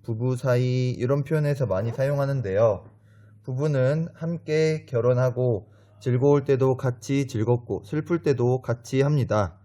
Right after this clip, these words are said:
이 오른쪽 위에 있는 사진처럼 힘든 이런 상황이지만 농사일을 하고 나서 힘들지만 그 즐거움, 괴로움도 같이 하고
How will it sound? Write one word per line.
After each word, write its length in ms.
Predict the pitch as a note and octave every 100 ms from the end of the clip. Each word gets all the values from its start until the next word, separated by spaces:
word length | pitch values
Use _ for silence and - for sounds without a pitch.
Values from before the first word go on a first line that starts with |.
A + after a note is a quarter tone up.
| _ _ _ -
이 160 | F#2 F2
오른쪽 520 | G2+ C3+ D#3 D#3+ C3+
위에 200 | B2 B2
있는 220 | G#2+ A2
사진처럼 760 | A#2 C#3 D3+ D3 A#2 G#2 A#2 C3
힘든 580 | D3 E3+ D#3 D#3+ D3 A#2+ -
이런 280 | G2+ A2
상황이지만 680 | A2 C#3 D3 C#3 G#2+ G#2+ B2
농사일을 640 | G#2+ G#2 G#2+ A#2+ A#2+ A2+ A#2+
하고 200 | C3 A#2
나서 560 | F#2 G#2 C3+ D#3 E3+ - - - - - -
힘들지만 880 | - D#3 E3 D3 C3 C#3 D#3 E3+ F3+ - _ _
그 180 | - G#2+ - -
즐거움, 600 | A#2+ B2 C#3 C#3 A2+ G2 _
괴로움도 520 | - A#2+ C#3 C3+ B2+
같이 300 | A#2+ A#2 -
하고 600 | B2+ C3 D3+ E3 F#3 F3+